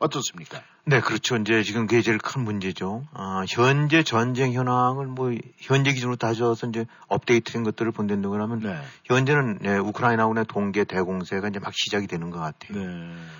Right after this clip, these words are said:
Speaker 2: 아, 대체적으로는 정체돼 있다고 하는데
Speaker 1: 네.
Speaker 2: 특히 동-, 동부전선 쪽에서 이제 조만간 엄청난, 아, 대결이 일어날 것 같다라는
Speaker 1: 음.
Speaker 2: 얘기가 나오고 있고 이제 헤르손을 중심으로 한 남부전선 쪽에서는
Speaker 1: 네.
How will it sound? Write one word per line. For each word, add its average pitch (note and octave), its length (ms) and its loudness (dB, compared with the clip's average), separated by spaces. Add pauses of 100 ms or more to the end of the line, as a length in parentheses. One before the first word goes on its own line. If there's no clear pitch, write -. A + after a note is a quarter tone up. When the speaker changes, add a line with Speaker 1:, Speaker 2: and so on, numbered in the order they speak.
(140)
Speaker 2:
아, F2 180 -2
대체적으로는 B2 640 2
정체돼 A#2 580 0
있다고 F#2+ 320 -2
하는데 F#2+ 600 -8
Speaker 1:
네. G2+ 80 -6 (360)
Speaker 2:
특히 A2+ 240 -4
동-, A2+ 440 0
동부전선 A2+ 640 4
쪽에서 G2+ 320 2
이제 G2+ 120 -2
조만간 F#2+ 640 0 (520)
엄청난, F2+ 800 -2
아, E2 200 -4
대결이 F2 440 0
일어날 E2 340 -2
것 D#2 140 -6
같다라는 F2+ 800 -4
Speaker 1:
음. - 20 -4
Speaker 2:
얘기가 E2+ 220 -4
나오고 D2+ 260 -6
있고 G#2 320 -10 (480)
이제 E2+ 120 -6
헤르손을 A#2 480 2
중심으로 G#2 400 -2
한 A2 140 0
남부전선 G2+ 640 0
쪽에서는 F2 640 -2
Speaker 1:
네. G2+ 60 -6